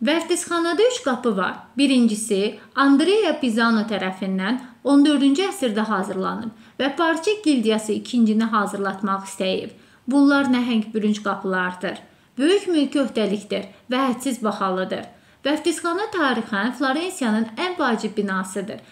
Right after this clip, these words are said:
və ən yaxşı heykəltəraşı tapa bilmək məqsədi ilə Barçel Gildiyası bir yarışma təşkil etdi.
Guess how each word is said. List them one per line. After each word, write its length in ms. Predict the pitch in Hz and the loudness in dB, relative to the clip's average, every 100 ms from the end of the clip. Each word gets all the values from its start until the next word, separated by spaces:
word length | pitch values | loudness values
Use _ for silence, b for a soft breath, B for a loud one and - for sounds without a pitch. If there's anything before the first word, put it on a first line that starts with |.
| B - | B -10
və 100 | 247 - | -8 -2
ən 180 | 359 349 | -2 0
yaxşı 260 | 285 - 233 | 0 0 0
heykəltəraşı 720 | 220 214 196 196 190 190 202 226 | 0 0 -2 -2 -4 -4 -4 -4
tapa 260 | 294 277 220 | -4 -2 0
bilmək 380 | 220 208 247 - | 0 0 -2 -4
məqsədi 560 | 196 208 202 185 185 220 | -4 -4 -4 -2 -2 0
ilə 160 | 320 320 B B 277 | -2 -6 B B 0
Barçel 360 | 277 277 415 415 | 2 2 0 2
Gildiyası 600 | 277 214 214 208 202 233 | 0 2 0 0 -2 2
bir 120 | 311 | 2
yarışma 520 | 269 220 208 - 208 | 2 0 -2 -2 -2
təşkil 380 | 208 190 - 190 | -2 -6 -6 -4
etdi. 380 | 190 190 - | -4 -6 -8